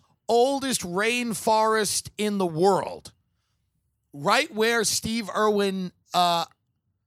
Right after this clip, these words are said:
met his untimely, tragic demise at the hands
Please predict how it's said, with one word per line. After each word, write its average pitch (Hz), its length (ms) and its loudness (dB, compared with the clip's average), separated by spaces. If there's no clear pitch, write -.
met 196 320 2
his 185 260 2
untimely, 190 1000 -2
tragic 190 840 -4
demise 127 760 -2
at 196 260 0
the 180 100 0
hands 208 680 -2